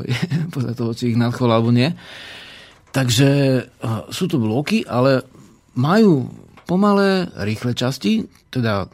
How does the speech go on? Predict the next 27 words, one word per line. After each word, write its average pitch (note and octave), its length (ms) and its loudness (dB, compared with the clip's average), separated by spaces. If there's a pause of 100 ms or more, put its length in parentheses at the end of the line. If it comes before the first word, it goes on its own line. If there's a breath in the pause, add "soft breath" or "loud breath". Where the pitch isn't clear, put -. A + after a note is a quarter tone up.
(260)
rýchlejší G#2+ 580 -4
tep, A2 180 -6
pomalší A2+ 460 -2
tep, - 240 -4 (300)
podľa F#2+ 260 -4
toho, G2+ 240 -6
že F2+ 140 -8 (600)
či - 140 -8
je F2+ 80 -6
s - 60 -14
hudbou, A#2 280 0
či G2 140 -8
bez, A#2+ 300 0 (320)
ako G2+ 260 -12
majú G2+ 220 -4
náladu, A#2+ 400 0
aké F#2+ 240 -4
hrajú F#2+ 220 -4
piesne. D3 420 -4 (920 loud breath)
Ale B2+ 220 0
je - 20 -2
tam A#2+ 140 -2
vývoj. G2+ 320 -6 (2750)
Je D#3 100 0
to - 100 0
živé, C3+ 320 4
hej? B2 160 -2